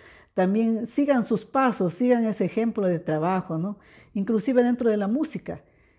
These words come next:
Él es, eh, propiamente la persona que dio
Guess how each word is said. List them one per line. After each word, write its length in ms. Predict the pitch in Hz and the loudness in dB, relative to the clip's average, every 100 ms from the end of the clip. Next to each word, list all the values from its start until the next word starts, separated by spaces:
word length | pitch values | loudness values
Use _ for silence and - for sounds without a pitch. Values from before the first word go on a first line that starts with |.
| _ | _
Él 160 | 240 269 | -2 4
es, 220 | 254 247 | 4 4
eh, 140 | 240 214 | 0 0
propiamente 1000 | 233 240 240 226 240 240 220 202 196 | 2 0 0 0 -2 4 4 4 2
la 240 | 190 185 180 | 0 -2 -2
persona 400 | 190 175 233 226 | -4 -2 -2 -2
que 180 | 214 180 | -2 -4
dio 720 | 196 240 226 202 185 - | 0 2 4 2 0 -6